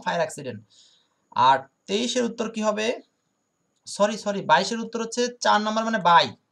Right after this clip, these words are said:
died by fire accident, হ্যাঁ, ফায়ার অ্যাক্সিডেন্ট। আর তেইশের উত্তরটি হচ্ছে become weaker, একজন বলে দিয়েছেন, কে সে? আয়েশা সিদ্দিকা, পেয়ে গেছি আপনাকে। আচ্ছা দেখেন, তেইশের উত্তরটি হচ্ছে এক নাম্বার। ওই যে বলছিলাম die down মানে হচ্ছে দুর্বলতর হয়ে যাওয়া, so উত্তরটা হচ্ছে,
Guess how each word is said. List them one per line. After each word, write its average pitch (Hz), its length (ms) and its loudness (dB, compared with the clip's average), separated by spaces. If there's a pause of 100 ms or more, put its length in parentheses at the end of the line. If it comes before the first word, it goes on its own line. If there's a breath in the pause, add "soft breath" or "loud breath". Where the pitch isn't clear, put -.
(140)
died 202 300 2
by 196 100 4 (100)
fire 190 220 0
accident, 120 340 -12
হ্যাঁ, 254 160 -4 (720)
ফায়ার 180 180 2
অ্যাক্সিডেন্ট। 117 400 -10 (500 soft breath)
আর - 180 6 (200)
তেইশের 269 360 0
উত্তরটি 240 380 -2
হচ্ছে 226 260 2 (280)
become 240 640 4 (160)
weaker, 190 680 8
একজন 196 200 -4
বলে 190 180 -2
দিয়েছেন, 151 320 -8
কে 196 180 -6
সে? 220 200 -4
আয়েশা 170 320 0
সিদ্দিকা, 151 400 -8
পেয়ে 175 200 -6
গেছি 160 180 -8
আপনাকে। 123 320 -14 (160)
আচ্ছা 131 280 -6
দেখেন, 165 300 -6
তেইশের 196 340 -2
উত্তরটি 196 320 -8
হচ্ছে 202 140 -8
এক - 140 -10
নাম্বার। 113 260 -14 (420 soft breath)
ওই 254 120 6
যে 285 80 4
বলছিলাম 254 400 6
die 208 260 8
down 226 220 6
মানে 220 120 -2
হচ্ছে 214 140 -6
দুর্বলতর 202 560 0
হয়ে 196 200 0
যাওয়া, 196 200 0 (160)
so 175 80 -10
উত্তরটা 170 360 -8
হচ্ছে, 240 340 -8